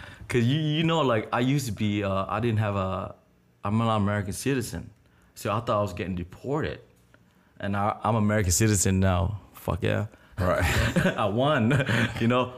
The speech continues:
Speaker 1: But, uh, I thought I was gonna get deported. So as soon as they released me, I thought, uh, immigration kinda picked me up, deport me, 'cause I
Speaker 2: Holy shit,
Speaker 1: I was
Speaker 2: that
Speaker 1: able
Speaker 2: would've sucked.
Speaker 1: Yeah, bro.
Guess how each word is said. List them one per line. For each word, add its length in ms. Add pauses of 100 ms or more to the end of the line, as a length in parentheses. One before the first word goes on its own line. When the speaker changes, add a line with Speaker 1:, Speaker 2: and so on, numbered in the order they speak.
(240)
Speaker 1:
But, 240
uh, 220
I 100
thought 160
I 20
was 100
gonna 180
get 140
deported. 680
So 200
as 80
soon 240
as 80
they 80
released 400
me, 120
I 80
thought, 240
uh, 460 (100)
immigration 520
kinda 140
picked 180
me 120
up, 120
deport 400
me, 140
'cause 240
I 240
Speaker 2:
Holy 640
shit, 360
Speaker 1:
I 80
was 80
Speaker 2:
that 100
Speaker 1:
able 100
Speaker 2:
would've 180
sucked. 600
Speaker 1:
Yeah, 280
bro. 380